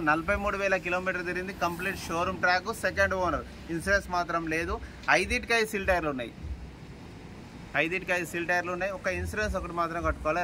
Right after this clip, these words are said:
రెండు వేల పద్నాలుగు ఆరో నెల manufacturing అయింది, తొమ్మిదో నెల registration అయింది. అంటే, రెండు వేల ఇరవై తొమ్మిది తొమ్మిదో నెల వరకు జీవితకాలం ఉంటది.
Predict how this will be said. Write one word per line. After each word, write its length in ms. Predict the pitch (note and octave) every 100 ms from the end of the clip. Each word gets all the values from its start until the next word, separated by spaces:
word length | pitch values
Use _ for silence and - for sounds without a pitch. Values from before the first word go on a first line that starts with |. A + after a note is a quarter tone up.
| D#3+
రెండు 140 | E3
వేల 140 | F3+ E3+
పద్నాలుగు 340 | D#3+ D3+ F3+ E3+
ఆరో 120 | D#3+ F3
నెల 160 | E3+ D#3 C#3
manufacturing 520 | D3 D#3+ - E3 E3+
అయింది, 200 | F#3 G#3+ - - - - F3+
తొమ్మిదో 260 | F#3 G3+ F#3+
నెల 120 | G3 F#3
registration 360 | E3 F3 C#3+ B2+
అయింది. 160 | A#2+ C#3+
అంటే, 140 | F3 G#3+
రెండు 160 | E3 G3+
వేల 100 | G#3 F3
ఇరవై 160 | F3 G3
తొమ్మిది 280 | G3+ G3+ A3+ G#3 G3
తొమ్మిదో 280 | G#3 A3 A3
నెల 100 | G#3 G#3
వరకు 180 | G#3+ G3
జీవితకాలం 500 | F3 F3+ F#3+ F3+ E3+ D3+
ఉంటది. 260 | B2+ A#2